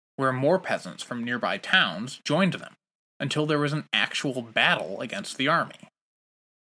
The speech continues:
The soldiers, we are told, fired only with reluctance, but eventually did open fire, killing or wounding several peasants. But the rest of the band just scattered and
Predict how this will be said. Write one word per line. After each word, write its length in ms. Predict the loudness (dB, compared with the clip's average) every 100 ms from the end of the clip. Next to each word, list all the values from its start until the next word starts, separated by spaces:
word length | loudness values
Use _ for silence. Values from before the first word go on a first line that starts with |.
| _ _ _ -4
The 80 |
soldiers, 560 | 2 4 4 2 -4 -8
we 80 | -6
are 80 | -6
told, 480 | -4 -6 -8 -12 -18 _ -6
fired 480 | 2 4 4 2 -2 _ 0
only 320 | 4 6 6
with 260 | 4 0 0
reluctance, 720 | 2 2 0 -14 -16 -16 -16 -20 _ _ _ -4
but 100 | 2
eventually 400 | 4 4 4 4
did 200 | 4 4
open 240 | 2 2
fire, 460 | 4 2 2 -4 -12 _ _ _ _ -10
killing 320 | -2 0 2
or 140 | 0 0
wounding 400 | -2 -2 -4 -2
several 320 | -4 -4 -2
peasants. 580 | 0 0 -2 -14 -16 -16 _ _ _ _ _ -6
But 100 | -4
the 80 | 2
rest 260 | 2 2
of 120 | -4
the 80 | -4
band 420 | -2 -2 -2 -6
just 240 | -2 -2 0
scattered 600 | -2 4 6 6 2 -4
and 260 | -6 -6